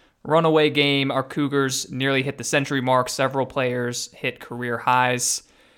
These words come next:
Here to talk about both games is our friend Shay Santor from the Charleston Sports Network. We're gonna chat about which players have impressed us so far, what the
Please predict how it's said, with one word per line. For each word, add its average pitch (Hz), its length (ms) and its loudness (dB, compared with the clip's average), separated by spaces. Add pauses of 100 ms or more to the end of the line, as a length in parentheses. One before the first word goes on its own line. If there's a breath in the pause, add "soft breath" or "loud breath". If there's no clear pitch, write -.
(120)
Here 208 220 4
to 208 100 -4
talk 175 240 6
about 156 300 2
both 160 220 4
games 147 340 0
is 127 280 -2
our - 140 -4
friend 139 360 0
Shay 139 280 0
Santor 147 720 2
from 123 120 -10
the 117 60 -8
Charleston 120 480 -6
Sports 147 420 -6
Network. 143 580 -2 (380 soft breath)
We're 147 100 -6
gonna 147 160 0
chat 139 360 4
about 123 600 0
which 160 240 -2
players 151 340 4
have 127 160 2
impressed 127 420 -2
us 143 140 2
so 143 220 0
far, 135 560 0
what 127 320 -6
the 123 320 -8